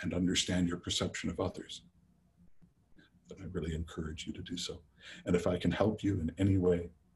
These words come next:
please let me know. Thank you very much. I'm leaving the, uh, poem, uh, by Mary Torrance Lathrop here. Again, uh, I showed you the first verse before. This is the last four verses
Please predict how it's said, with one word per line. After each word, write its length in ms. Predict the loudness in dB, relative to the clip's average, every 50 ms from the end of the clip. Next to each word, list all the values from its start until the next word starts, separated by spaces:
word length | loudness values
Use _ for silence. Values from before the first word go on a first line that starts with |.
| _ _ _ _ -20 -20 -20 _ _ _ _ _ _ _ _
please 280 | -4 -2 -2 0 -2 -4
let 100 | -8 -10
me 80 | -12 -12
know. 160 | -14 -14 -14 -20 _ _ _ _ _ -20 -18 -18 -18 -18 -18 -18 -20 -20 -20 -20 -20 -20 -20 -20 -20 -20 _ _ _ _ _ -20 -20 -20 -20 -20 -20 -16 _ 0
Thank 180 | 0 2 4
you 80 | 4 4
very 220 | 6 6 6 6
much. 340 | 6 6 4 2 0 -6 -10 -14 -20 -20 -20 -20 _ _ -20 -10 -4 0
I'm 220 | 2 4 4 6
leaving 360 | 6 6 8 8 8 8 8
the, 300 | 6 4 2 0 0 0
uh, 60 | 0 0
poem, 440 | 2 4 6 6 6 6 4 2 -2 -8 -20 -20 _ -20 -16 -8
uh, 200 | -4 -2 -2 -2 -2
by 220 | -2 -2 0 2
Mary 320 | 2 4 4 6 4 4 2
Torrance 360 | 0 -2 -2 0 0 0 0
Lathrop 500 | 0 -2 -2 -2 -4 -4 -4 -4 -4 -2
here. 260 | -2 -2 -2 -2 -4 -12 -16 -20 -20 -20 -20 _ -6 -2
Again, 380 | 0 2 4 4 4 4 4 2
uh, 180 | 2 0 2 6 6
I 140 | 8 8
showed 260 | 6 6 6 8 8 8
you 60 | 6
the 140 | 4 2 2
first 320 | 2 4 4 4 4 2
verse 160 | 0 0 0 0
before. 340 | -4 -6 0 2 4 4 4
This 180 | 4 2 2
is 100 | 0 0
the 100 | 0 0
last 320 | 0 0 0 0 -2 -4 -4
four 240 | -2 -2 -2 0 0
verses 480 | 0 -2 -2 -2 -4 -6 -8 -10 -12